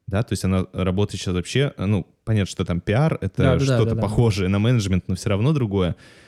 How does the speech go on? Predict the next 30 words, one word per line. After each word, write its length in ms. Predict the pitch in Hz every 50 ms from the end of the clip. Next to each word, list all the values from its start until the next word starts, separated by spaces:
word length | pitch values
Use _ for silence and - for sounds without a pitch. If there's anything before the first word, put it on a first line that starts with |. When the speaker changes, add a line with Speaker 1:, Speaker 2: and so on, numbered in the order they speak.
| _ - -
Speaker 1:
Э, 420 | - 98 95 92 92 90 90 87 - - _ _ _ _ _ _ _ _ _ _ _ _ _ _ _ _ _
она 180 | - 101 104 101
поняла, 380 | - - 98 98 98 101 113
что 280 | 120 - - - 98 92
ей 260 | 92 85 - 92 92 90
нужно 500 | 92 95 90 85 98 92 90 87 85 - _ _ _
четвертое 800 | - - 98 - - 101 95 87 82 - - - 82 80 78 - -
уже. 380 | - 87 82 - - - 90 92 - _ _ _ _ _ _ _ _ _ _ _ -
И 80 | - 95
вот 140 | 95 90
сейчас 300 | - - - 113 113 -
она 100 | - 101
к 60 | 90 -
этому 200 | 90 - 98 87
приходит 640 | - - 98 92 - - 95 87 82 76 78 - _
только. 440 | - 78 73 82 - - 98 95 - - _ _ _ _ _ _ _ _ _ _ _ _ _ -
Э, 180 | - 92 80 - - _ _ _ _ _
вот 180 | - 95 95 -
такой 240 | - 90 - 110 104
длинный 300 | 104 113 117 113 113 110
путь. 360 | - - 107 90 - - - _ - - 95
И 120 | - 107 98
тогда, 480 | - 104 98 101 95 113 135 160 165 -
э, 280 | - 110 98 92 98 92
я 120 | 98 101 107
думаю, 200 | 110 120 120 107
что 180 | - - -
действительно 520 | 104 101 92 - - 131 - - 101 90 - - - - - _ _
вот 100 | - 98
эта 180 | 98 87 107